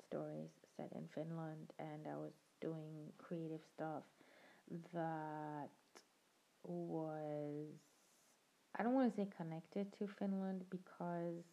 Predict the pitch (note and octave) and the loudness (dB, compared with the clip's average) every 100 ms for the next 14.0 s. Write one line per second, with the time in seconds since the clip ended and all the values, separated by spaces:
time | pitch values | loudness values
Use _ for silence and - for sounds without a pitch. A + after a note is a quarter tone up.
0 | - - E3+ F3+ F3+ F3+ F3+ E3+ E3+ E3+ | -20 -12 -2 -2 2 0 2 0 0 2
1 | E3+ E3+ E3 E3 D#3+ E3 E3 - E3+ E3 | 0 0 0 0 0 -2 -2 -4 -4 -2
2 | E3 E3 E3 E3 E3 - - - - - | -2 -2 -2 -6 -6 -12 -20 -20 -20 -20
3 | - - - - - _ - G3 F#3 F#3+ | -20 -20 -20 -20 -20 _ 4 4 6 6
4 | F#3+ F3+ - - - G3+ G3 F#3+ F#3 F3+ | 6 4 -4 -2 4 4 6 4 4 2
5 | E3+ - - F3+ F3+ F3+ E3+ - - D3+ | -2 -8 -8 0 2 4 2 -4 -6 -4
6 | D3+ D#3+ E3+ F3+ D#3+ D#3+ E3 D3 C#3+ C3 | -2 -2 -2 -2 -2 -2 -4 -4 -4 -4
7 | D3 E3 D3+ C3 - - - - - - | -6 -6 -6 -4 -8 -8 -8 -8 -12 -6
8 | - G3 - G3 - - - - - _ | -4 -2 -4 -8 -20 -20 -20 -20 -20 _
9 | - - G3 F#3+ F#3 F#3 F#3 F3+ F3+ - | -20 2 6 6 6 6 6 4 2 0
10 | - - _ _ F#3 F#3 F#3+ - - G3+ | -8 -20 _ _ 2 4 2 -2 6 6
11 | G#3 - A3 A3 - G#3+ G#3 G#3 G#3 - | 4 -2 -2 0 2 2 4 2 -2 0
12 | F#3 F#3 G3+ G#3 G3 G3+ G3 F#3 F#3 F#3 | 2 4 4 4 6 8 6 6 4 2
13 | F#3 - - _ - F3+ F3+ F3+ F#3 F#3 | -2 -12 -20 _ 2 4 6 6 4 0